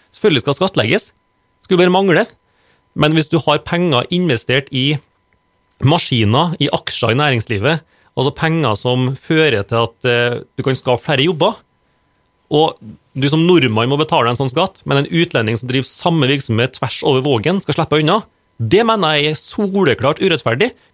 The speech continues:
Hvorfor i all ver-, altså det er jo, det er jo helt utrolig at vi skal ha parti i Norge som skal stå og si at du skal, som norsk bedriftseier, som norsk, som nordmann som skal investere i, i næringslivet, så skal du ha en høyere skatt enn en utlending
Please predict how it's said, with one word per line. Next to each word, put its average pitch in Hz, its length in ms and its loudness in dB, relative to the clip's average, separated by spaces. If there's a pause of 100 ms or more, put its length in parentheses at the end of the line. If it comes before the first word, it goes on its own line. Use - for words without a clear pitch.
Hvorfor 226 160 0
i 175 80 2
all 190 80 -2
ver-, - 140 -2
altså 175 100 -6
det 226 80 2
er 202 60 2
jo, - 60 -10 (280)
det - 60 -2
er - 20 2
jo 202 60 2
helt 202 260 -4
utrolig 143 540 0
at 135 100 -2
vi 156 80 0
skal 170 120 -4
ha 151 120 2
parti 156 320 -2
i 139 80 0
Norge 160 260 0
som 120 140 -2
skal 117 140 -2
stå 123 160 0
og 120 80 -2
si 120 180 0
at 123 140 -2
du 127 100 0
skal, 139 220 0 (260)
som 151 220 0 (160)
norsk - 400 -2
bedriftseier, 151 680 2
som 147 280 -2 (100)
norsk, 143 460 0 (100)
som 151 160 4
nordmann 127 480 2
som 156 160 -2
skal 160 160 0
investere 127 600 0
i, - 80 -12
i 131 100 2
næringslivet, 143 480 0 (240)
så 147 80 -2
skal 143 240 0 (240)
du 156 300 2
ha 143 160 4
en 156 100 0
høyere 135 160 2
skatt 208 320 -4 (240)
enn 143 160 2
en 160 80 -2
utlending 180 480 0